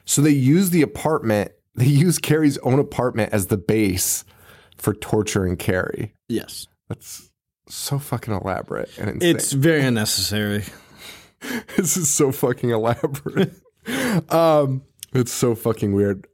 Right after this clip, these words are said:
Speaker 1: Um, that's, that's so bizarre. Uh, but we also see, you know, Carrie's got a little trouble in paradise with his wife. There's some trouble there, which doesn't,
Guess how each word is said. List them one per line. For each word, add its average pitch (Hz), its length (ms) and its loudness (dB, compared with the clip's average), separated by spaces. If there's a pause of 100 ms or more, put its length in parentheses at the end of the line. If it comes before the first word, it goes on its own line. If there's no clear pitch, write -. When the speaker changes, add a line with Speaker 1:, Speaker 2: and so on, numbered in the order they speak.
Speaker 1:
Um, 120 640 2 (1040)
that's, - 400 -2 (540)
that's - 180 -2
so 87 180 -2
bizarre. 85 380 -4 (420)
Uh, 139 320 2 (920)
but 175 80 6
we 165 100 6
also 156 260 4
see, 131 240 4
you 117 80 4
know, 107 140 2
Carrie's 113 400 0
got 117 100 0
a 107 60 0
little 107 300 2
trouble 135 760 0
in 117 120 2
paradise 110 800 0
with 101 140 -2
his 92 160 0
wife. 104 400 2
There's 104 180 0
some 98 120 0
trouble 101 400 0
there, 98 340 4 (200)
which - 260 -6 (160)
doesn't, 92 320 -2